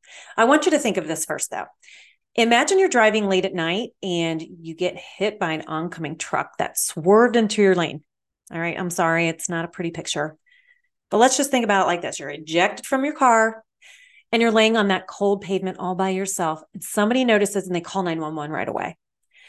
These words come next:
So the E M Ts show up and they immediately do an assessment on you and they work to stabilize you. And one of the E M Ts actually calls in, um, to the hospital to let them know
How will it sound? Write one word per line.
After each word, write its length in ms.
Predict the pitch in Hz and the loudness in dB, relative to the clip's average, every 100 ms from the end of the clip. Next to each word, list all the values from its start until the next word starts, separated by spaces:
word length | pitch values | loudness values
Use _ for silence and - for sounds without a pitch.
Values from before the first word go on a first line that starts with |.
| - _ | -20 _
So 140 | - | 0
the 180 | 226 - | 2 2
E 140 | 254 302 | 4 6
M 140 | 339 | 4
Ts 360 | 339 285 269 - | 2 2 2 2
show 200 | 185 151 | 0 2
up 240 | 151 - | 0 -4
and 140 | 214 208 | -2 0
they 100 | 196 | 2
immediately 720 | 190 202 262 311 254 - 180 | 0 0 2 4 4 0 -2
do 120 | 190 | -2
an 160 | 175 | -2
assessment 520 | 165 - 180 - 170 151 | -6 -8 -8 -8 -6 -6
on 100 | 151 | -6
you 140 | 143 | -4
and 140 | 202 | 2
they 100 | 190 | 4
work 240 | 196 202 208 | 4 2 0
to 80 | - | -4
stabilize 500 | - 170 160 - - | -2 0 -2 -6 -12
you. 140 | - - _ _ _ _ _ _ _ | -14 -16 _ _ _ _ _ _ _
And 180 | 226 208 | 0 4
one 200 | 202 240 | 4 4
of 100 | 302 | 4
the 80 | 302 | 2
E 160 | 262 | 4
M 140 | 240 214 | 2 2
Ts 300 | 214 311 233 | -4 -4 -2
actually 360 | 208 180 - 180 | -2 -4 -8 -12
calls 680 | - - 190 185 185 - - _ _ _ _ | -12 -4 -2 -2 -4 -10 -14 _ _ _ _
in, 520 | - 202 190 190 190 - - | 0 2 4 2 -2 -8 -12
um, 280 | 180 165 165 | -8 -8 -8
to 120 | - | -8
the 60 | |
hospital 500 | 185 180 180 - 233 | -4 -4 -4 -2 -2
to 140 | 262 185 | -2 -2
let 180 | 175 - | -2 -2
them 160 | 180 | 0
know 400 | 170 165 165 165 | 2 2 0 -2